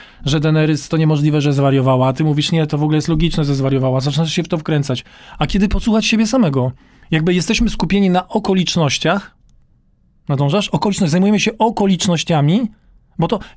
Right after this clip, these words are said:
Instagram to jest okoliczność w swoim życiu. Yy, dyskusja na YouTubie, w komentarzach pod, yy, jakimś youtuberem, który relacjonuje na bieżąco wszystkie odcinki nowej Gry o Tron, to jest okoliczność, a nie skupiamy się na sobie.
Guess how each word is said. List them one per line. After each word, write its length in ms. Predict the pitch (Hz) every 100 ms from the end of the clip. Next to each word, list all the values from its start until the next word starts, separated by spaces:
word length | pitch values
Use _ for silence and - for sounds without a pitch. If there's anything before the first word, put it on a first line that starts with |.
| 359
Instagram 420 | 202 196 214 220
to 40 | 214
jest 120 | 202
okoliczność 480 | 202 226 202 143 123
w 40 |
swoim 220 | - 127
życiu. 340 | 127 120 - 123 - - - - -
Yy, 580 | 147 151 156 156 156 151
dyskusja 460 | 147 165 - 196 196
na 120 | 175
YouTubie, 600 | 175 - 185 165 175 165 156
w 60 |
komentarzach 640 | - 170 165 165 160 165 -
pod, 340 | 165 160 -
yy, 400 | 165 160 156 156 156 - -
jakimś 480 | 160 170 160 - -
youtuberem, 560 | 165 160 156 160 165
który 460 | 151 175 165 160 160
relacjonuje 600 | 156 160 156 - 160 160
na 100 | 160
bieżąco 320 | 156 151 151
wszystkie 280 | 151 156 -
odcinki 400 | 156 - 156 160
nowej 260 | 156 151 151
Gry 160 | 151
o 40 | 151
Tron, 220 | 151 165
to 60 | 185
jest 120 | 208
okoliczność, 520 | 175 208 160 135 -
a 100 | 175
nie 200 | 170 190
skupiamy 380 | 208 202 214 214
się 120 | 214
na 80 | 220
sobie. 380 | 208 202 139 117